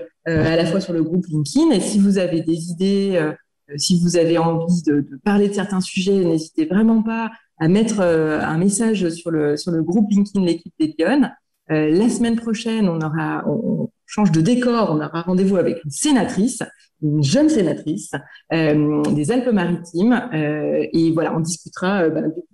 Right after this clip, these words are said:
de politique et d'engagement, euh, d'une autre façon de s'engager. Euh, j'espère que ce, que ce rendez-vous vous aura plu.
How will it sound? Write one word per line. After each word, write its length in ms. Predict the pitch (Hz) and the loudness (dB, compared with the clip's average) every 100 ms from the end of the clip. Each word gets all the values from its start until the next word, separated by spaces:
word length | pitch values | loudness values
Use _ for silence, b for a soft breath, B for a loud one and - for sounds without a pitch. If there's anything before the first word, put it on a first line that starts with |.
| 185 | -8
de 60 | 302 | -4
politique 400 | 180 175 - - | -2 -2 -2 -2
et 40 | 175 | 0
d'engagement, 600 | 151 151 156 156 240 175 | 2 0 0 0 0 0
euh, 40 | |
d'une 220 | - 151 | -2 -2
autre 220 | 262 262 208 | -2 -2 -6
façon 340 | 165 165 190 | -6 -4 -2
de 100 | 156 | -2
s'engager. 580 | - 156 151 147 190 - b b _ | -4 -2 -2 0 -2 -2 b b _
Euh, 40 | 160 | 0
j'espère 440 | 175 202 220 220 | 2 2 0 0
que 100 | 226 | -2
ce, 380 | 180 180 165 165 | -4 0 2 2
que 100 | 160 | 0
ce 140 | 165 185 | -4 -4
rendez-vous 440 | 180 190 202 220 | -2 0 2 4
vous 240 | 202 180 170 | 2 2 0
aura 200 | 165 160 | -2 -6
plu. 440 | - 190 254 330 | 0 4 4 0